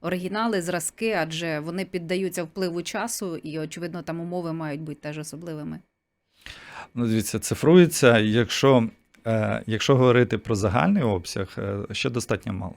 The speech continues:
Speaker 2: Тобто ми наближаємось десь до чотирьох відсотків.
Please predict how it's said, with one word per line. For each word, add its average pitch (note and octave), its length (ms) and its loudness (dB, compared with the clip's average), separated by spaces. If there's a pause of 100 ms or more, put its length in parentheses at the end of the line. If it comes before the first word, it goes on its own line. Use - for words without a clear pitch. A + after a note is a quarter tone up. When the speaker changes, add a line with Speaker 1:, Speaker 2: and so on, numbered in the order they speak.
Speaker 2:
Тобто - 240 -12
ми A2 200 0
наближаємось G2 680 -4
десь F#2+ 180 -4
до F#2 140 -4
чотирьох - 480 -6
відсотків. - 440 -12